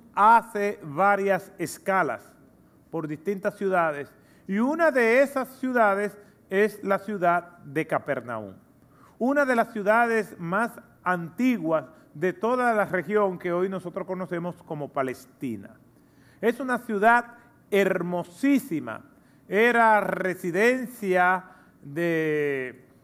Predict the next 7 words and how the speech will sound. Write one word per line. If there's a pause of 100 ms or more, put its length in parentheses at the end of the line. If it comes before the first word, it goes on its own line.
(120)
Herodes (260)
y
de
algunos
de
sus
descendientes.